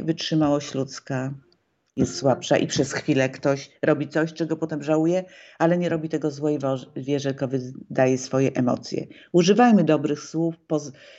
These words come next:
język polski jest bardzo bogaty i, i można powiedzieć wszystko. Jak nie wiemy, jak powiedzieć mocne słowa,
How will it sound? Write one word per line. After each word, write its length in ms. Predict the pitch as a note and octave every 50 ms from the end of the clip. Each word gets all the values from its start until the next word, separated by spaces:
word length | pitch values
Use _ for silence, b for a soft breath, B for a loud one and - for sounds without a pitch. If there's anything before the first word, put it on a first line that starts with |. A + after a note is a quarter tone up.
| B B
język 320 | G3 A3 G#3+ F#3+ G#3 G#3 -
polski 280 | G#3 F#3+ F#3+ - -
jest 120 | F#3+ E3 E3
bardzo 320 | D#3+ G3 E3+ D#3+ D#3 E3+ D#3+
bogaty 540 | - D#3+ - E3 D3+ D3+ - - E3 D#3+
i, 380 | - - D3+ C#3+ - - - D#2
i 60 | -
można 340 | D#3+ D#3+ D3+ - D#3+ D#3 D3+
powiedzieć 460 | - D#3 D3 D#3 D3+ C#3+ C#3+ C3+ -
wszystko. 480 | - - - D3 C#3 C#3 - - D#3 D#3
Jak 280 | D3+ D#3 C#3 C#3 -
nie 140 | E3 E3 D#3
wiemy, 300 | C#3+ E3+ E3 D#3+ D#3 D#3
jak 220 | D3+ D3+ D3+ D3+ -
powiedzieć 520 | D#3 D3 D3 C3+ - C#3 C3 - - -
mocne 460 | D#3 C#3+ C3+ C3 - - - C#3+ C#3
słowa, 440 | C#3 - - D#3 D3+ C#3 D3 D3